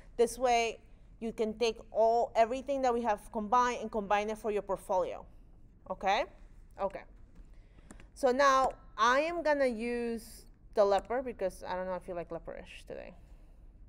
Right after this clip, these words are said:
Okay, we're gonna use the leopard. And you notice once I open it, there's a lot of, it's not very clean page, correct?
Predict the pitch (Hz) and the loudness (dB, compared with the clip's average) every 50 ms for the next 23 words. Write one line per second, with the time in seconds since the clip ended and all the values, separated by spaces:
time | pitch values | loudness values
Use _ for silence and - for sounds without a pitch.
0 | - - - - - - - - - - - - - - - - - - - - | -20 -20 -20 -20 -20 -20 -20 -20 -20 -20 -20 -20 -20 -20 -20 -20 -20 -20 -20 -20
1 | - - - - 202 185 185 185 190 190 190 208 226 220 - 277 285 262 214 - | -20 -20 -12 -6 -2 0 0 2 2 0 -2 -2 -4 -4 0 2 2 2 2 2
2 | 208 208 220 247 - - - - - - - - - - - - - - - - | 0 -2 -2 -2 -6 -12 -20 -20 -20 -20 -20 -20 -20 -20 -20 -20 -20 -20 -20 -20
3 | - - - - - - - - - - - - - - - - - - - - | -20 -20 -20 -20 -20 -20 -20 -20 -20 -20 -20 -20 -20 -20 -20 -20 -20 -20 -20 -4
4 | - 233 254 254 254 247 220 - - - - - - - - - - - - - | 2 4 4 4 4 2 -2 -6 -14 -20 -20 -20 -20 -20 -20 -20 -20 -20 -20 -20
5 | - - - - - - - - - - - - - - - - - - - - | -20 -20 -20 -20 -20 -20 -20 -20 -20 -20 -20 -20 -20 -20 -20 -20 -20 -20 -20 -20
6 | - - - 247 247 262 247 269 262 262 262 285 294 285 - 262 247 247 254 247 | -20 -14 -6 -4 -4 0 2 4 4 8 8 8 6 6 4 -2 -2 0 0 0
7 | 226 151 - 277 294 294 311 294 285 285 285 294 285 285 - - - - - - | 0 4 6 6 6 6 4 2 2 4 4 4 4 4 2 -2 -6 -18 -20 -14
8 | - 214 214 208 - 240 208 214 214 220 220 220 220 214 214 214 208 196 196 208 | -6 -4 -4 -4 -2 0 2 2 4 6 6 6 6 6 4 4 4 2 0 -2
9 | 208 202 - - 214 - 240 277 294 359 330 - 311 302 294 285 269 - - - | -6 -10 -12 -12 -10 -4 0 2 2 2 4 6 6 6 6 4 2 -2 -8 -14
10 | - - 262 254 247 247 247 247 247 247 240 233 240 - - - 233 220 190 143 | -8 -6 -4 -2 -2 -2 -2 -2 -2 -2 -4 -6 -8 -12 -14 -10 -6 -6 -6 -6
11 | - - - - - - - - - - - - - 220 196 190 190 185 254 320 | -8 -12 -16 -18 -18 -18 -20 -20 -20 -20 -20 -14 -8 -4 -2 -2 0 0 0 -2
12 | - - - - - | -4 -10 -20 -20 -20